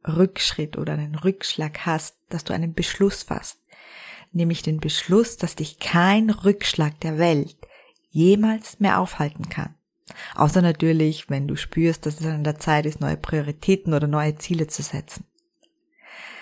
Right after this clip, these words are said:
Aber zurück zum Nicht-Aufgeben. Denn genau darin, im Nicht-Aufgeben, liegt der Unterschied zwischen denen, die ihr Ziel, ihr Heilungsziel oder auch ein anderes Ziel erreichen und jenen,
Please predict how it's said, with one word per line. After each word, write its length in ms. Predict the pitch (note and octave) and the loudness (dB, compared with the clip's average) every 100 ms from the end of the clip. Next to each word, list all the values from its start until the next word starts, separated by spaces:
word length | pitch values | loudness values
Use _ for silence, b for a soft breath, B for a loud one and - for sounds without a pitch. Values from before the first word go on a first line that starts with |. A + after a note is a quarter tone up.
| B B - | B B -2
Aber 300 | D#3+ D#3+ - | 2 2 2
zurück 340 | F#3 F#3 - | 0 0 -2
zum 140 | F3 | 0
Nicht-Aufgeben. 920 | E3+ - - D#3+ E3+ - - - - - _ _ _ _ _ _ _ _ - | 0 -2 -2 0 0 -2 -6 -6 -10 -16 _ _ _ _ _ _ _ _ -10
Denn 140 | E3+ | -6
genau 520 | E3 D3+ D#3+ F3 G3+ G#3+ | -4 0 4 4 4 2
darin, 600 | F3+ F3 F3 D#3 D#3 D#3+ | 2 4 4 2 -4 -4
im 220 | - D#3 | -2 2
Nicht-Aufgeben, 1200 | E3 G#3+ A#3 - - E3+ F#3 - D#3 D3+ F3 _ B B B B | 6 6 4 -2 2 2 2 -2 -6 -6 -10 _ B B B B
liegt 400 | F3 E3+ - - _ - | 0 0 -4 -20 _ -4
der 240 | D#3+ D#3 F3+ | -2 0 6
Unterschied 600 | G#3+ G#3+ F3 - - - | 6 6 0 -2 -8 -8
zwischen 360 | - D#3 D3+ | -4 -2 -2
denen, 520 | D3+ F#3 F3 E3+ G3 - b b b b | 0 2 2 0 -4 -10 b b b b
die 80 | G#3 | -2
ihr 300 | - F#3+ - | 2 0 0
Ziel, 500 | - G#3+ G#3+ F#3+ D#3 | 0 4 6 4 2
ihr 240 | - D3+ | -2 -2
Heilungsziel 680 | D#3 F3+ F3+ E3+ - E3 E3 | 0 -2 -2 -4 -6 -6 -4
oder 180 | - G#3+ | 0 0
auch 100 | G3+ | 0
ein 80 | G3+ | -2
anderes 460 | G3 G#3+ G#3+ E3+ - | 0 0 -2 -4 -4
Ziel 220 | E3+ D#3+ | -4 -2
erreichen 680 | D#3 D#3 D#3 F3+ - E3 B B B B | -2 0 0 0 -2 -2 B B B B
und 180 | - D3+ | -4 -2
jenen, 580 | D#3 E3+ E3 E3 E3+ | 2 2 2 0 -4